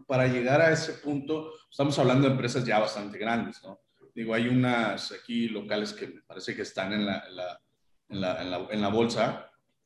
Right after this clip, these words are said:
Este, por ejemplo, esta empresa de lácteos que está en todo México,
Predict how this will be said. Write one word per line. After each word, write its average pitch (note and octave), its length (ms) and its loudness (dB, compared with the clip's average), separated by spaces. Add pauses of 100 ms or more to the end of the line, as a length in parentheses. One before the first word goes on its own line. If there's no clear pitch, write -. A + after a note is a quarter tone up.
Este, F2+ 480 -10
por F#2 180 -14
ejemplo, G2+ 300 -8
esta G2+ 220 -4
empresa F#2 640 -8 (300)
de G2+ 60 -4
lácteos G#2 600 0
que F2+ 80 -10
está - 200 -4
en F#2+ 120 -8
todo G#2 240 0
México, G#2 540 -6